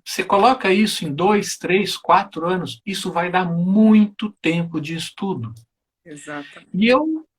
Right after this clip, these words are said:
Speaker 1: tinha um mé-, eu fazia assim, é... Claro que cada um tem uma coisa. Eu pegava uma matéria por dia.
Speaker 2: Eu
Speaker 1: Eu
Speaker 2: também.
Speaker 1: focava numa coisa.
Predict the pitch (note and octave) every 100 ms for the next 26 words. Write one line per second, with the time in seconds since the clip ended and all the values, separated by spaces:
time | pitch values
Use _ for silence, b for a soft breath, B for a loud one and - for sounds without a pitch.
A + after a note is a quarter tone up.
0 | - - C4 C4+ B3 G#3+ A#3 B3 G#3 C4
1 | C4+ _ - A#3 - B3+ - B3 A#3+ C#3+
2 | C#3 C3+ - - _ _ - E3+ G3+ -
3 | F3+ F3+ F3 F#3+ - G3+ G#3 G3 - F#3+
4 | C#3+ F#3+ C4 A#3+ B3 G#3+ A#3 A#3+ A3+ A3
5 | G#3+ G#3 E3+ - B2+ A#2 G2+ - - _
6 | _ _ _ - F3+ F#3 G#3 G3 F#3 G3+
7 | G3+ F#3+ F#3+ - - D3+ A2+ -